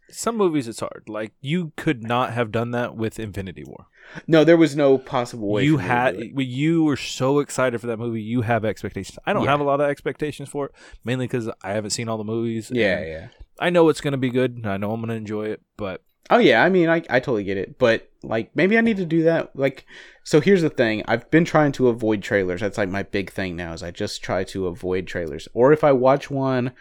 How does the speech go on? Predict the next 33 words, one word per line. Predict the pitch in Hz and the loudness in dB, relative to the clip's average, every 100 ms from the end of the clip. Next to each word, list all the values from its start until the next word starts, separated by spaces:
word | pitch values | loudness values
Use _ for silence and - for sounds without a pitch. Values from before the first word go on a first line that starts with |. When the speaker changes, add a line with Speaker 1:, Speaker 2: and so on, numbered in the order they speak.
| - - _ | -20 -20 _
Speaker 2:
I'll | 107 110 | 2 4
watch | 117 117 | 4 2
one | 113 113 113 110 | -2 0 2 2
and | 98 104 | -2 -2
then | 107 | -2
I | 101 | -2
won't | 104 104 - | -2 -2 -2
watch | 98 98 | -4 -2
any | 101 92 | -6 -6
more. | 90 92 90 87 | -8 -8 -8 -10
So | - 107 | -6 -4
when | 110 | 0
I | 123 | 0
went | 127 | 0
to | 123 | -2
see | - 113 | -4 -4
Infinity | 98 160 165 131 110 | 0 2 2 2 0
War, | 98 98 95 - _ - _ _ | 0 0 -2 -6 _ -20 _ _
they | 113 | -2
played | 110 - 120 107 | 0 4 4 2
the | |
tra-, | 98 135 - | 0 2 2
the | 107 | 0
new | 107 139 | 2 2
trailer | 151 151 139 135 123 | 4 4 4 4 0
for | - 117 113 107 104 98 101 - | -2 -2 2 2 2 -2 -2 2
Deadpool | 131 143 147 143 143 113 | 2 2 0 2 2 2
and | 101 107 | -2 -6
the | |
new | 101 117 | -2 -4
trailer | - 117 110 104 | -2 -2 -2 -4
for | - 101 95 - | -6 -8 -8 -10
Ju-, | 95 82 | -12 -12